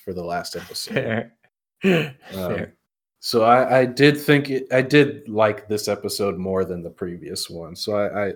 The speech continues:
Speaker 1: I do have to bump it up to an eight there.
Speaker 2: Um, this is a seven for me, 'cause I almost wanna give it a six. 'Cause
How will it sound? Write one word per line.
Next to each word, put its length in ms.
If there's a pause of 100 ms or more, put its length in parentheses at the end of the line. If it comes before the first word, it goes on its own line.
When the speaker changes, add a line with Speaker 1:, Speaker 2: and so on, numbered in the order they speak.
(140)
Speaker 1:
I 100
do 160
have 200
to 80
bump 260
it 60
up 180
to 120
an 100
eight 260
there. 340 (1600)
Speaker 2:
Um, 760
this 240
is 120
a 80
seven 480
for 160
me, 320 (420)
'cause 840 (320)
I 160
almost 460
wanna 180
give 160
it 60
a 60
six. 480 (720)
'Cause 600